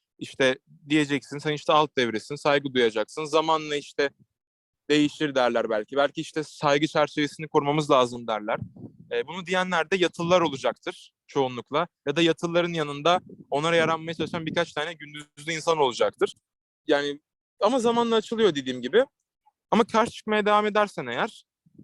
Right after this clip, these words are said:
yani ta hala üstüne gitmeye devam edersen de mesela dokuzuncu sınıfların satranç adı verilen özel bir alanları var. Küçük bir yer. Seni oraya çekerler. Böyle beş altı kişi muhtemelen, belki daha az, belki daha fazla. Sana orada birazcık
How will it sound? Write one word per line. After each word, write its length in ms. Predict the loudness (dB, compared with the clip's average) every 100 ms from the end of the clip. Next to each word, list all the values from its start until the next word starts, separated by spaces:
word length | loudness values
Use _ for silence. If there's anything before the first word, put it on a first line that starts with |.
| -18 -10
yani 140 | -6
ta 140 | -2 0
hala 220 | 2 0
üstüne 280 | 0 -8 -8
gitmeye 280 | -8 -4 0
devam 220 | 0 0
edersen 500 | 0 0 -2 -6 0
de 160 | 0 0
mesela 180 | -6 -4
dokuzuncu 340 | -4 -4 -6
sınıfların 480 | -2 -4 2 2 2
satranç 540 | 2 2 4 2 2
adı 260 | -2 0 0
verilen 300 | 0 0 -2
özel 300 | -2 -2 0
bir 40 |
alanları 360 | -2 -2 -6 -6
var. 140 | -8 -8
Küçük 320 | -16 -16 -12
bir 80 | -4
yer. 240 | -4 -4 _
Seni 180 | 0 4
oraya 260 | 6 4
çekerler. 760 | 2 -2 0 0 0 -2 -6 _ _ _
Böyle 160 | -8 -8 -2
beş 260 | -2 0 2
altı 280 | 2 0
kişi 260 | -10 -10 -8
muhtemelen, 640 | -8 -8 -4 0 0 2
belki 300 | 0 0 0
daha 120 | 2
az, 180 | 2 2
belki 260 | -2 -2 0
daha 140 | 0 0
fazla. 360 | -8 -6 -6 -6 _ _ _
Sana 200 | -6 0
orada 320 | 2 2 0
birazcık 400 | 2 0 0 -10